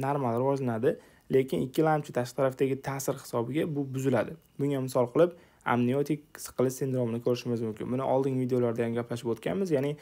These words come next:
o'sha rivojlanayotgan anormal holatdagi qon tomirlar, ya'ni o'sha filament ipchalar, e,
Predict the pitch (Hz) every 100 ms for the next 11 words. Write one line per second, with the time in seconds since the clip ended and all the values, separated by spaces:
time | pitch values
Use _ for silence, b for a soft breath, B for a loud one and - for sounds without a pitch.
0 | B B B 123 127 120 127 131 135 143
1 | 135 131 - 127 139 143 135 - 123 123
2 | 127 117 110 - 131 127 123 120 120 139
3 | 190 143 120 120 123 135 139 123 113 127
4 | 127 135 180 196 B B B -